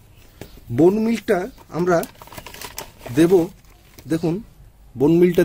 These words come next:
দিচ্ছি এক চামচের মতন, দেখুন just এক চামচ, সুন্দর করে চার সাইডে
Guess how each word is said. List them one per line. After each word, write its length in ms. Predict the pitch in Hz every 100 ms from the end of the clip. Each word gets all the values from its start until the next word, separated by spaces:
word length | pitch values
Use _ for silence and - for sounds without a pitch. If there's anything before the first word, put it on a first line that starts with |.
| 160
দিচ্ছি 260 | 165 - 196 - - 180
এক 80 | 185
চামচের 380 | - 160 120 123
মতন, 220 | 98 95 87 - -
দেখুন 200 | 98 107 - - - - - - - - -
just 200 | 180 185 185
এক 60 | 165
চামচ, 280 | 147 117 98 - - - - - - - - - - - - - - _ - - - - - - - - - - -
সুন্দর 300 | - 196 196 190
করে 140 | 190 190 185
চার 140 | 170 -
সাইডে 320 | 175 170